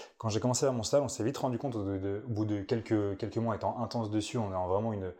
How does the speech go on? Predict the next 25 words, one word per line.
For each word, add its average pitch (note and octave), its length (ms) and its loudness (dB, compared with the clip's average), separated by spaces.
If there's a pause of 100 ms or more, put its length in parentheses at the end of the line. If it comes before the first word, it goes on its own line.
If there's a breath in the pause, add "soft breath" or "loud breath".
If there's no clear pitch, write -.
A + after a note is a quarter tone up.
(400 loud breath)
un A2 80 0
peu A2+ 80 6
le G#2+ 40 0
couteau - 200 -2
sous G#2 120 0
la G#2 100 10
gorge, A#2 200 8
qu'il G2 120 -6
fallait, F#2+ 160 0
euh, F#2 160 0 (360 loud breath)
<laughs> - 360 -8
euh, F#2+ 160 4
enfin, F#2+ 180 -2
montrer G2+ 320 4
qu'il - 80 -2
y - 20 2
avait F#2 100 2
vraiment G2+ 200 4
quelque G2+ 160 0
chose A#2 200 0
qu'on G2+ 120 -6
avait, F#2 160 -4
qu'on G2 140 -6
avait F#2 120 -2
fait. A#2+ 260 -2